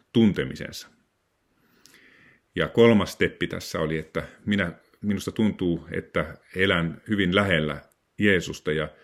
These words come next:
olen hänestä riippuvainen päivittäisessä, hänen päivittäisestä ohjauksestaan riippuvainen. So-, sori, mä vähän takeltelen tässä, mä yritän tässä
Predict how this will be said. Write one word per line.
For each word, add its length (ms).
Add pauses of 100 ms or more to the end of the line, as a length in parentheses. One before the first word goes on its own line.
(260)
olen 260
hänestä 400
riippuvainen 800 (800)
päivittäisessä, 920 (100)
hänen 220
päivittäisestä 680
ohjauksestaan 600
riippuvainen. 640 (800)
So-, 240
sori, 220
mä 180
vähän 180
takeltelen 520
tässä, 200
mä 100
yritän 240
tässä 240